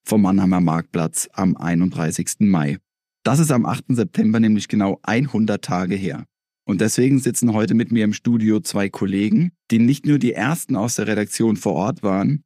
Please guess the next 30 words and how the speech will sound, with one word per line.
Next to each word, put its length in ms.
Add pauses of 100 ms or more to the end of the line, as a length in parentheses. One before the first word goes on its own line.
(140)
sondern 220
die 100
auch 100
in 60
den 140
Tagen 320
danach 420
immer 320
wieder 260
über 140
das 160
Attentat 640
und 140
seine 320
Auswirkungen 680
geschrieben 520
haben. 300 (300)
Einer 220
von 120
den 120
beiden 300
ist 300
seit 260
Oktober 540
zwanzig 480
einundzwanzig 840
Reporter 460
in 80
der 100
Lokalredaktion 960